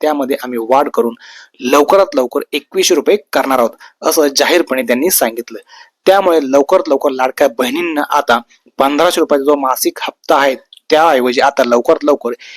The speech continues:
एकवीसशे रुपयांची वाढ होण-, एकवीसशे रुपये होणार आहेत आणि ही वाढ लवकर लवकर होणार असून लवकर त्यांच्या बँक खात्यामध्ये हे पैसे येण्यास देखील सुरुवात होईल, असं एकनाथ शिंदे यांनी स्पष्ट केलं. तुम्हाला काय वाटतं मित्रांनो याबद्दल? आपलं मत नक्की व्यक्त करा. व्हिडिओ कशी वाटली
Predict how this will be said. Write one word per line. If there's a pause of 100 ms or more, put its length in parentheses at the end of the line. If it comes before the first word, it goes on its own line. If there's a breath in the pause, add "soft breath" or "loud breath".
(260 loud breath)
एकवीसशे
रुपयांची
वाढ (340)
होण-,
एकवीसशे
रुपये
होणार
आहेत
आणि
ही
वाढ
लवकर
लवकर
होणार (100)
असून (420 loud breath)
लवकर
त्यांच्या
बँक
खात्यामध्ये
हे
पैसे
येण्यास
देखील
सुरुवात
होईल, (140)
असं (100)
एकनाथ
शिंदे
यांनी
स्पष्ट
केलं. (440 loud breath)
तुम्हाला
काय
वाटतं
मित्रांनो
याबद्दल?
आपलं
मत (260)
नक्की
व्यक्त
करा. (380 loud breath)
व्हिडिओ
कशी
वाटली